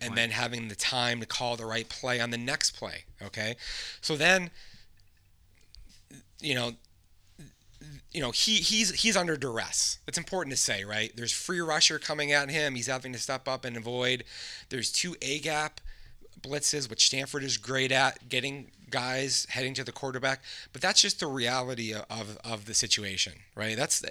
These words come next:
Speaker 1: Stanford isn't the best team to be playing up against in this situation.
Speaker 2: Of course
Speaker 1: But
Speaker 2: not.
Speaker 1: if you are a senior and you're saying that, you know, you're ready because of all the experiences that have brought you to the situation and you don't have that much time left, and then when you have the second and ten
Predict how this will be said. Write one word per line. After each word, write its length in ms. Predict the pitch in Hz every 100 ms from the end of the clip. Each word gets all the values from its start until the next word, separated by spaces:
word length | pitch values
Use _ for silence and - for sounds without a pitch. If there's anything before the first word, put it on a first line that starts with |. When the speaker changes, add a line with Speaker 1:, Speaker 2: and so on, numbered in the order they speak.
| - 127
Speaker 1:
Stanford 380 | - 185 196
isn't 180 | 180 175
the 60 | 160
best 300 | 160 160 -
team 320 | 165 165 160 - - -
to 80 | -
be 100 | 160
playing 360 | - 170 160
up 140 | 143 127
against 300 | 131 123 120
in 80 | 113
this 140 | 131
situation. 720 | - 147 - 131 156 202 202 -
Speaker 2:
Of 100 | 120
course 160 | - 107
Speaker 1:
But 80 | 147
Speaker 2:
not. 60 |
Speaker 1:
if 120 | 143 117
you 200 | 156 202
are 80 | 196
a 40 |
senior 480 | - 214 202 165 151
and 240 | - 135
you're 140 | 143 165
saying 480 | - 175 165 156
that, 180 | 147 143 135 151 -
you 120 | 147
know, 140 | 135
you're 180 | 131 156
ready 280 | 151 190 180
because 320 | - 147 151
of 120 | 135
all 180 | 139 143
the 120 | 156
experiences 400 | 156 - 165 156
that 120 | 151 139
have 80 |
brought 200 | 127 135
you 40 | 147
to 80 | 147
the 80 |
situation 560 | 135 156 165 170 156 135
and 80 | 113
you 80 | 139
don't 80 |
have 120 | 147 147
that 100 | 151
much 180 | 151
time 260 | - 151 143
left, 300 | 127 123 - - - - - - - -
and 240 | 135 135
then 340 | 156 175 160 151 - - - - - - - - 127
when 320 | 147 147 147
you 180 | 143 143
have 640 | 127 143 143 147 151 - -
the 80 | 135
second 400 | - 165 - 160
and 120 | 160
ten 500 | - 185 175 160 156